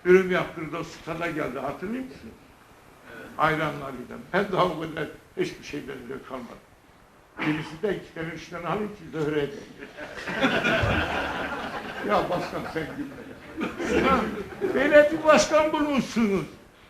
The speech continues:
Elinize geçti bir koyun, Yiyin, oyun oyun. Ne dersiniz oyunu oyunu? Dört tane çakala, bilmem şey, şey, şeyin başında, kanal boyunda idare heyeti yapıyor da.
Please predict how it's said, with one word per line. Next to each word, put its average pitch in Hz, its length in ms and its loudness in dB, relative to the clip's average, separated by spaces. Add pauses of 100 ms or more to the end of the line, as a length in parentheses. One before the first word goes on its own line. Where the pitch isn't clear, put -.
(760)
Elinize 240 480 8
geçti 226 520 4
bir 233 120 2
koyun, 226 480 10 (400)
Yiyin, 240 340 8
oyun 320 320 6
oyun. 233 340 6
Ne 277 160 4
dersiniz 302 460 4
oyunu 240 440 8
oyunu? 160 340 4 (480)
Dört 302 240 10
tane 226 300 6
çakala, 220 500 2 (280)
bilmem 226 380 4
şey, 220 100 4 (1120)
şey, - 320 6 (480)
şeyin 240 320 4
başında, 220 640 4 (1160)
kanal 240 360 8
boyunda 226 380 6
idare 226 360 6
heyeti 226 300 6
yapıyor 196 420 0
da. 233 180 0